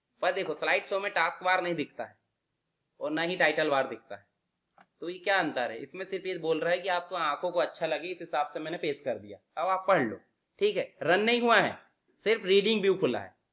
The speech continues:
ठीक है, तो देखो वही चीज है same to same। ये देखो जैसे हमारा वही जो था मतलब स्लाइड शो था, स्लाइड शो किससे होता है? देखो यहाँ भी दिए आपको, देखो कुछ बटन दी है क्या? दी है, देखो लास्ट वाला स्लाइड शो है, उसके पहले वाला रीडिंग व्यू,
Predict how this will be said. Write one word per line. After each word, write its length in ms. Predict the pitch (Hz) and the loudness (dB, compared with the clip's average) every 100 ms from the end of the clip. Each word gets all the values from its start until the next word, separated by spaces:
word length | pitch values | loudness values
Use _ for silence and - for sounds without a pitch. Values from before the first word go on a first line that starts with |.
| _ | _
ठीक 140 | 202 233 | 0 4
है, 140 | 220 - - - | 4 2 -10 -8
तो 80 | 170 | -6
देखो 260 | 202 214 | -4 -4
वही 200 | 170 190 208 | 0 0 0
चीज 260 | 226 226 | -2 0
है 140 | 226 220 | 0 0
same 180 | 214 208 | -2 -2
to 100 | 202 | -2
same। 220 | 180 165 - _ _ _ _ - - _ _ _ - | -2 -4 -12 _ _ _ _ -20 -20 _ _ _ -4
ये 100 | 180 | 0
देखो 280 | 185 170 175 _ _ _ - | 0 -2 -8 _ _ _ 0
जैसे 220 | 165 185 | 2 4
हमारा 300 | 175 175 180 | 4 6 6
वही 280 | 175 175 170 - | 6 4 0 -6
जो 140 | 143 160 | -8 -10
था 320 | _ 156 151 | _ -4 -2
मतलब 340 | 147 143 139 | -2 -2 -2
स्लाइड 260 | 147 147 147 | 2 2 2
शो 140 | 139 | -4
था, 220 | 123 120 _ _ _ _ _ _ - | -6 -8 _ _ _ _ _ _ 2
स्लाइड 300 | 175 208 214 | 6 6 6
शो 120 | 220 | 2
किससे 280 | 220 - 220 | 2 2 4
होता 200 | 214 220 | 4 4
है? 60 | |
देखो 180 | 208 220 | 4 6
यहाँ 240 | 202 185 | 6 8
भी 100 | 202 | 8
दिए 220 | 180 180 160 | 8 8 8
आपको, 240 | 139 156 | 8 4
देखो 220 | 156 170 | 0 0
कुछ 120 | 175 165 | 0 4
बटन 300 | 165 190 190 | 4 4 2
दी 120 | 202 | 2
है 120 | 180 | 2
क्या? 140 | 113 95 _ _ _ _ _ _ _ 143 | 2 -8 _ _ _ _ _ _ _ 0
दी 160 | 196 | 2
है, 80 | 202 | 4
देखो 200 | 160 175 | 2 0
लास्ट 320 | 180 175 185 | 6 6 6
वाला 220 | 196 190 190 | 2 2 2
स्लाइड 320 | 185 170 170 | 4 4 4
शो 160 | - 113 | 0 -2
है, 100 | 92 _ _ _ _ - | -4 _ _ _ _ -10
उसके 220 | 151 196 | -6 0
पहले 260 | 185 190 196 | 4 6 6
वाला 220 | 190 196 | 8 8
रीडिंग 320 | 180 175 180 | 6 4 2
व्यू, 120 | 135 | 0